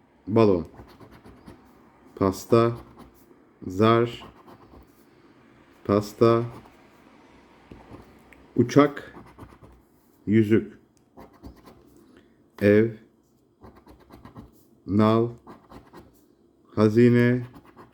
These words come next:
yüzük ve taç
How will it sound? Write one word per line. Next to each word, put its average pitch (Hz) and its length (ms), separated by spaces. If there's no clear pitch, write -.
yüzük 120 880
ve 104 420
taç - 680